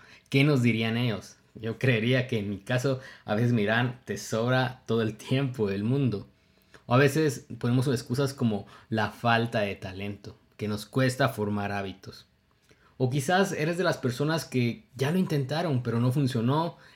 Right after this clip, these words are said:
que el fracaso apareció a la vuelta de la esquina y dijiste que tus metas no iban más.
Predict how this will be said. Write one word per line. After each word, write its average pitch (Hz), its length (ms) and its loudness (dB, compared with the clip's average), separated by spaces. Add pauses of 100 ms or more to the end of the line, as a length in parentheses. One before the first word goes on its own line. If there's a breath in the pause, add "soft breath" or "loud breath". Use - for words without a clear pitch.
que - 80 4
el 120 80 6
fracaso 123 380 2
apareció 120 500 0
a 131 60 4
la 120 140 4
vuelta 127 440 2
de 117 80 2
la 104 80 0
esquina 190 680 -2
y 160 40 -2
dijiste 185 420 0
que 165 120 -4
tus 139 240 -4
metas 165 480 -2 (260 loud breath)
no 147 420 6
iban 107 400 2
más. - 340 -16